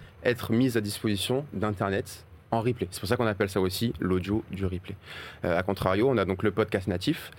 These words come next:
qui lui est vraiment, euh, conçu pour être mis uniquement à disposition d'Internet.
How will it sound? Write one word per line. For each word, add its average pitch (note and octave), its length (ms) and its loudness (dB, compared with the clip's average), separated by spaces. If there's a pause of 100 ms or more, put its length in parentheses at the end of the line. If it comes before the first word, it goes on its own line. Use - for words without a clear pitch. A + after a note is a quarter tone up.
(300)
qui - 140 -2
lui B2 200 4
est C3 60 6
vraiment, C3+ 640 2
euh, F#2+ 260 2 (420)
conçu D3 580 0 (220)
pour B2 180 4
être C3+ 100 0
mis C#3 260 4
uniquement F#3 340 4
à D#3+ 60 4
disposition C#3+ 720 0
d'Internet. G#2+ 580 -2